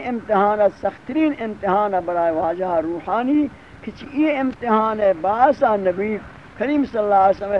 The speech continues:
ختم نبوت بہت انتہائی مرتبہ رسید کے ختم نبوت آدم فاصلہ مقام بشریت نمان الا خدایی مقام بکلی بعد از خدا بزرگ توی قصہ مختصر۔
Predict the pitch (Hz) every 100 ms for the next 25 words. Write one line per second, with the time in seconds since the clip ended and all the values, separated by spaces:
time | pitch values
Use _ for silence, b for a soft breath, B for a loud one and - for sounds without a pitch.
0 | 190 190 196 196 185 185 185 202 226 202
1 | 165 185 - 180 165 160 165 202 190 175
2 | 170 175 180 175 180 220 208 254 262 -
3 | B B B - 262 285 247 240 226 220
4 | 226 214 220 202 202 202 214 190 185 190
5 | - 190 202 180 170 180 196 185 165 156
6 | 190 180 185 185 202 185 254 269 254 240
7 | 214 202 196 165 185 196 208 185 156 147
8 | 156 151 147 139 151 156 143 165 165 160
9 | 143 156 160 156 143 143 165 160 143 143
10 | 165 156 143 139 139 151 135 - - -
11 | -